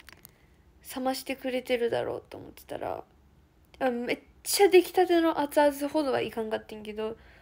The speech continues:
普通に中熱くてびっくりした。<laughs> やけどはしんかった。危なかった。そこまでの熱さじゃなかったけど、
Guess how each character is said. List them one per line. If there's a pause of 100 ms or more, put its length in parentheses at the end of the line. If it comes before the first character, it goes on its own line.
(280)
普
通
に
中
熱
く
て
び
っ
く
り
し
た。
<laughs> (3750)
や
け
ど
は
し
ん
か
っ (120)
た。 (420)
危 (180)
な
か
っ
た。
そ
こ
ま (480)
で
の
熱
さ
じ
ゃ
な
か
っ
た
け
ど、